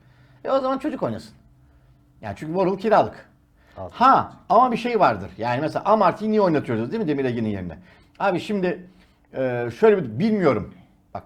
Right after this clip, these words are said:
Speaker 1: bu bir sadece şey, sesli düşünüyorum. Bu sözleşmeler yapılıyor biliyorsun. İşte adam aslında on milyon istiyor ama sen on milyon trink veremiyorsun. Diyorsun ki üç milyon vereyim sonra böyle şartlar koyayım sana. Diyor ki şu kadar maç oynayacaksın, bu kadar maç oynayacaksın. Belki öyle bir şey var Amarty'nin.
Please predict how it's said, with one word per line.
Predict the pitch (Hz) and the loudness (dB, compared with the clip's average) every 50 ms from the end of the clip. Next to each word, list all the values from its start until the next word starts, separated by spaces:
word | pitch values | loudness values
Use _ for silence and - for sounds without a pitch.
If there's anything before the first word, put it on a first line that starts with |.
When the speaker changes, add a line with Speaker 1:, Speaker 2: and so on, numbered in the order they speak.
| _ | _
Speaker 1:
bu | - 147 170 160 | -6 -4 -2 -2
bir | 208 226 - - - | -2 -4 -4 -8 -10
sadece | - - 190 165 165 185 214 | -4 0 0 0 2 2 0
şey, | 208 - 170 123 110 - - - | 2 2 0 0 -2 -6 -12 -20
sesli | - - 196 185 185 - 180 160 | -8 -4 -2 -2 -2 -4 -4 -6
düşünüyorum. | 160 - - 117 107 92 82 80 - _ _ _ _ _ _ _ - - - | -6 -4 -4 -6 -6 -6 -8 -10 -16 _ _ _ _ _ _ _ -20 -8 -6
Bu | 269 240 - | -4 -4 0
sözleşmeler | - 254 226 214 208 202 - 180 160 156 151 | 4 4 6 6 6 4 2 2 2 2 4
yapılıyor | 165 214 226 214 196 175 151 139 156 | 4 4 2 2 2 2 2 2 2
biliyorsun. | 185 190 175 139 131 - 156 196 - - _ _ _ _ _ _ | 2 2 2 0 0 -4 -10 -14 -18 -20 _ _ _ _ _ _
İşte | - - - 98 - - _ _ | -20 -18 -18 -18 -18 -18 _ _
adam | - 185 175 175 170 | -2 2 2 2 2
aslında | 165 151 - - 208 | 2 -2 -2 -2 -2
on | 196 180 | 0 0
milyon | 175 147 127 120 | 0 0 -2 -2
istiyor | 117 - 208 202 | -2 -2 -4 -4
ama | 190 | -2
sen | - - 175 | -2 -2 -2
on | 190 180 | -2 -2
milyon | 180 165 180 175 | -2 -2 -2 -4
trink | 175 170 175 175 - | -4 -6 -6 -2 -2
veremiyorsun. | 175 165 175 160 139 110 107 - 175 - - _ _ _ _ _ _ _ _ _ _ _ _ _ | 0 0 2 0 0 -2 -4 -6 -12 -18 -20 _ _ _ _ _ _ _ _ _ _ _ _ _
Diyorsun | 208 233 214 170 160 | -2 -2 -2 -2 -2
ki | 151 | -4
üç | - 214 160 170 | -6 -8 -8 -6
milyon | 175 160 147 143 170 | -4 -4 -2 -2 -2
vereyim | 185 175 202 | -2 -2 -2
sonra | 196 - 196 170 180 180 | 0 0 2 2 2 2
böyle | 170 165 185 196 | 2 0 0 0
şartlar | 180 190 175 165 - 160 151 135 - | 2 2 2 2 2 0 0 0 0
koyayım | 120 107 101 90 | -4 -6 -6 -6
sana. | 101 90 85 78 - _ _ _ _ _ _ _ _ | -10 -12 -14 -14 -16 _ _ _ _ _ _ _ _
Diyor | 240 226 214 | 2 2 2
ki | - - - 170 | 2 -2 -8 -10
şu | - - | -10 -4
kadar | - 160 147 143 147 | -2 2 2 2 2
maç | 156 170 160 170 | 2 0 -2 -2
oynayacaksın, | 151 139 131 127 123 - 113 135 165 | -2 -2 -2 -4 -6 -6 -8 -8 -4
bu | |
kadar | - 165 135 135 135 | -2 0 0 2 0
maç | 151 156 151 | 0 -2 -4
oynayacaksın. | 151 139 131 123 117 98 104 92 92 | -4 -4 -4 -4 -6 -8 -8 -4 0
Belki | 165 202 214 214 208 | 2 2 4 2 2
öyle | 196 190 | 0 0
bir | 170 175 | -4 -6
şey | - 202 190 | -4 -2 0
var | 165 139 | 0 0
Amarty'nin. | 123 113 113 104 - - 92 87 | 0 -2 -4 -6 -8 -10 -16 -18